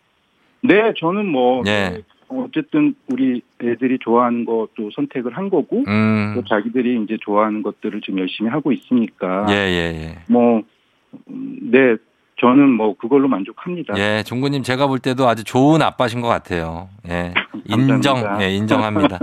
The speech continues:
Speaker 1: <laughs>
Speaker 2: 감사하고 저희 뭐, 에프엠 댕진 자주 들으세요?
Speaker 1: 네, 어, 그, 자주 들으려고는 하는데, 그
Speaker 2: 네.
Speaker 1: 시간에 제가 라디오를 들을 수 있는 시간이 또 아니어서.
Speaker 2: 어, 예, 예.
Speaker 1: 네, 네.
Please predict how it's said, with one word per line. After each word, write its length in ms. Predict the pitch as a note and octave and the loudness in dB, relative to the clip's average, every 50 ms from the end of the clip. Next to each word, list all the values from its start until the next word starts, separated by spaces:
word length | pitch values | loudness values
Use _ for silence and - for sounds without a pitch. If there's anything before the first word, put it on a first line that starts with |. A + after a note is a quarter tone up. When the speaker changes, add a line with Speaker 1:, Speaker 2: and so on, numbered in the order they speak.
| - C#4+ - - | -2 -2 -2 -2
Speaker 1:
<laughs> 220 | - - - - | -2 -2 -2 -2
Speaker 2:
감사하고 600 | - - D3 E3 F3 F#3+ F#3+ F#3 F3+ E3+ F#3 G3 F#3 | -2 -2 0 2 4 4 4 4 4 4 4 2 4
저희 240 | - E3 F3 F3+ F3 | 4 6 6 6 6
뭐, 260 | D#3 D#3 D#3+ E3 C#3+ | 6 6 4 4 2
에프엠 280 | C3 A#2+ - G3+ G3 | 2 2 2 2 2
댕진 220 | F3+ F#3+ F#3 F3 D3 | 2 2 2 0 -2
자주 240 | - - C#3 D3+ C3+ | -2 -4 -4 -2 -2
들으세요? 440 | - B2 A#2 G2+ B2+ D3+ G#3+ C4 - _ _ _ _ _ _ _ _ - - - - _ _ _ - | -2 -2 0 2 2 2 2 0 -2 _ _ _ _ _ _ _ _ -18 -18 -18 -20 _ _ _ -4
Speaker 1:
네, 420 | - - D3+ F#3 G#3+ A3+ A3+ G#3 D#3+ C#3 _ _ - | 0 4 6 6 6 6 4 4 0 -2 _ _ -4
어, 300 | E3 E3 D#3+ E3 E3 D3+ - _ _ _ _ | 0 0 2 0 0 -2 -6 _ _ _ _
그, 320 | - D#3 D3+ D#3 D3+ D3 D3 _ _ _ _ _ _ _ - | -14 -12 -10 -8 -8 -10 -10 _ _ _ _ _ _ _ -10
자주 280 | - C#3+ D3 D3 G3 F#3+ | -4 -2 -2 -2 -4 -6
들으려고는 560 | - E3 D#3+ D#3+ F#3 F3+ F#3 F#3 F#3 F#3 F#3 E3+ | -8 -8 -8 -6 -4 -4 -2 -2 -4 -4 -6 -4
하는데, 460 | G#3+ A3+ A3 G3+ F3 G3 G#3+ G#3 D#3 | -4 -2 -2 0 2 2 2 2 2
그 100 | - B2 | 0 2
Speaker 2:
네. 240 | B2+ B2 G#2 F2 D#2+ | 2 2 2 0 -4
Speaker 1:
시간에 400 | A3 A3 A3 A3+ A3 G#3 G3+ F#3+ | -4 0 0 0 0 0 -4 -4
제가 200 | - D#3 C#3+ D3+ | -2 -2 -2 0
라디오를 540 | C3+ A2+ G#2+ A#2+ B2 G3+ A#3 A#3 A3+ G3 G#3 - | 0 0 0 -2 -2 -2 -4 -4 -4 -4 -8 -10
들을 260 | - D3+ C#3+ E3 E3 | -8 -6 -6 -6 -6
수 200 | D#3+ - - F3 | -8 -10 -8 -6
있는 220 | D#3 D3+ D3+ D3+ D3 | -6 -4 -4 -4 -4
시간이 340 | D3 - D3 D3+ D3+ D3 C#3 | -6 -8 -8 -4 -4 -4 -4
또 80 | - C#3+ | -4 -6
아니어서. 680 | G#2+ F#2+ G#2 A2+ B2+ C#3 C#3+ C3+ C3 - B2+ A2 G#2+ A2 | -6 -6 -6 -6 -6 -6 -6 -6 -6 -6 -6 -4 0 2
Speaker 2:
어, 480 | A2+ B2 C3 C3+ C3 B2+ B2 B2 A2 G2 | 2 4 4 4 4 4 4 4 4 4
예, 40 | G2+ | 4
예. 340 | G2+ F#2+ F2 E2+ D#2+ D#2 E2 F2+ | 2 2 2 0 -2 -6 -6 -2
Speaker 1:
네, 300 | B2+ D3 D3+ D3+ C#3 A#2 | 0 2 2 2 0 -2
네. 200 | B2+ B2+ A#2 | -4 -6 -6